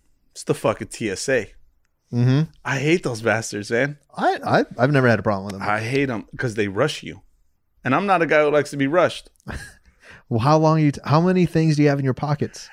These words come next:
Speaker 1: It just takes time. It's not that they rush me in particular. The whole process rushes.
Speaker 2: Phone, wallet,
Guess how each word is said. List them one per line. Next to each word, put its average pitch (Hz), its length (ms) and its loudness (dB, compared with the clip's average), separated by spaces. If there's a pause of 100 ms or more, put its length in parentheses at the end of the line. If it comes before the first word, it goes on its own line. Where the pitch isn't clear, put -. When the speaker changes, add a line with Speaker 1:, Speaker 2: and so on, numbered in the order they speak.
Speaker 1:
It 190 80 4
just 233 280 -2
takes 208 320 0
time. 160 480 -2
It's 139 120 -4
not 220 140 0
that 175 160 2
they 180 200 4
rush 160 380 2
me 156 120 0
in 139 120 0
particular. 160 500 -2
The 135 140 2
whole 165 180 2
process 160 580 -4
rushes. 131 140 2
Speaker 2:
Phone, 120 480 4 (160)
wallet, 117 600 4